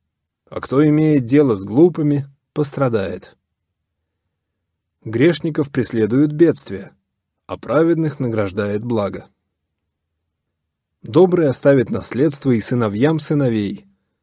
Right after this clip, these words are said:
а богатство грешника сберегается для праведного. Пашни бедных производят много пищи –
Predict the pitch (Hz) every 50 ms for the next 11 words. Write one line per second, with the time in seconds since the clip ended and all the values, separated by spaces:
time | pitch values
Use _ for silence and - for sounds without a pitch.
0 | _ _ _ _ _ _ _ - 120 98 110 110 110 117 117 - - - 107 98
1 | 92 107 110 135 151 143 - 143 135 139 139 113 107 104 107 95 101 98 110 107
2 | 110 107 - - 120 107 117 120 - - 139 120 110 104 95 101 95 - - -
3 | _ _ _ _ _ _ _ _ _ _ _ _ _ _ _ _ _ _ _ _
4 | _ _ _ _ - 185 190 - - 175 147 120 107 135 165 170 156 143 139 139
5 | 147 139 131 123 113 131 151 160 147 139 113 - 127 127 143 165 165 156 156 143
6 | 139 160 147 - - - - - -